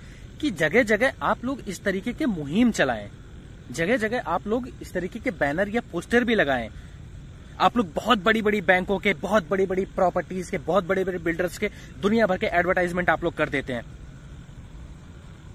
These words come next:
आप लोगों के पास इतनी शक्ति नहीं, इतनी क्षमता नहीं है कि आप लोग advertisement इस तरीके से कर सकें कि जो लोगों को ये पता रहे कि सामने जो लि-, लिखा हुआ होता है ना, उसके जहन में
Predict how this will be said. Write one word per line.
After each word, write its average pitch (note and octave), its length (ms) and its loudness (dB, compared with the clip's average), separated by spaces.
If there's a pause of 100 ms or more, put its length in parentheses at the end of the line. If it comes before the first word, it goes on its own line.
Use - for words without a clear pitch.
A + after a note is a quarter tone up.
(520)
आप F#3 140 4
लोगों G#3 120 6
के A#3+ 60 0
पास G#3+ 340 2
इतनी C#4+ 300 6
शक्ति G#3 300 -2
नहीं, G3 260 2
इतनी B3+ 280 4
क्षमता F#3 360 2
नहीं C3+ 220 -2
है F3+ 100 -4 (240)
कि - 60 -6
आप E3 240 4
लोग G3 220 0
advertisement F3+ 680 4 (120)
इस A3+ 120 -2
तरीके A3 280 6
से G3 120 0
कर F3+ 120 2
सकें G3+ 280 -2
कि B3 80 0
जो A3+ 140 4
लोगों F#3+ 300 6
को G3+ 120 0
ये G3+ 140 2
पता G3 320 6
रहे E3 220 4 (300)
कि D4+ 80 0
सामने G#3 400 6
जो D4+ 100 6
लि-, G#3 220 0
लिखा F#3+ 220 2
हुआ B3+ 160 10
होता G3+ 200 8
है A3+ 40 6
ना, C4+ 80 4
उसके A3 300 0
जहन F3+ 220 2
में G#3 140 0